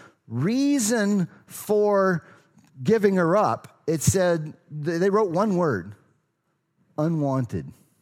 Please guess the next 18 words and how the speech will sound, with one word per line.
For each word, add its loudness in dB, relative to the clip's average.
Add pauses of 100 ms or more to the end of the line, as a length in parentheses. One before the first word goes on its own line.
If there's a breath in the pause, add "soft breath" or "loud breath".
(1800)
That's -20
what -4
it -2
said. -4
I -8
mean, -2
this -2
is -10
what -6
she -6
gets -4 (800 soft breath)
on -2
the 0
thing. -2
This -4
is, -8
this -4
is, -4